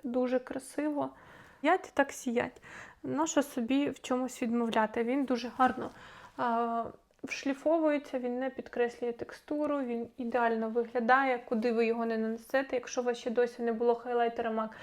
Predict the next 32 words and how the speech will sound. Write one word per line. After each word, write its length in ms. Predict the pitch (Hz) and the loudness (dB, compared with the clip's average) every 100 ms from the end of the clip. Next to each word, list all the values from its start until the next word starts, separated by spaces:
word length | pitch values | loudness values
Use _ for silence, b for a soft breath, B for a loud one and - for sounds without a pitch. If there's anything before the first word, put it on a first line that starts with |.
| B B - | B B -2
і 40 | |
ви 100 | 233 | 2
думаєте, 440 | 220 240 233 226 233 | 4 4 2 0 -4
чи 160 | 247 | -4
взяти, 380 | 220 240 320 262 | 2 4 4 2
це 160 | 247 - | -2 2
точно 400 | 262 320 - 240 | 4 4 2 0
той 220 | 226 233 | 6 4
єдиний 420 | 220 214 233 220 | 6 4 4 4
хайлайтер, 520 | 220 226 233 330 349 240 | 0 2 8 8 8 -2
який 260 | 226 - 269 | -2 -6 0
потрібно 460 | 247 226 233 233 | 0 2 0 0
взяти. 400 | 220 202 - - - B B B | 0 0 2 2 0 B B B
Всі 160 | - 453 | 4 10
інші 260 | 392 349 277 | 10 12 10
можете 360 | 262 262 254 | 10 10 6
думати, 340 | 220 226 214 220 | 4 4 2 6
Dior 420 | 285 277 247 247 | 10 12 12 12
навіть 260 | 214 214 | 8 4
можете 340 | 214 214 220 214 | 0 0 0 -2
подумати. 500 | 220 214 220 220 - | -2 -2 -2 -4 -8
Цей 360 | - 277 370 349 | 2 6 6 4
буде 260 | 226 226 226 | 4 6 6
підходити 680 | 233 - 247 277 269 - | 2 4 6 6 4 0
для 340 | 220 220 220 254 | 0 6 8 6
всіх. 540 | - - - 220 - _ | 4 -10 -6 -6 -8 _
Давайте 340 | 247 311 339 254 | 2 2 4 2
витирати 580 | 233 233 240 233 233 - - | 0 -2 0 0 0 -8 -8
губки. 520 | 233 294 - - 370 381 b b b b _ | -8 -8 -2 2 2 0 b b b b _
Дивіться, 300 | 226 208 - 247 - _ - | -6 -6 -8 -16 -18 _ -10
як 180 | 220 - | -10 -10
сяє, 320 | - 302 | -8 -6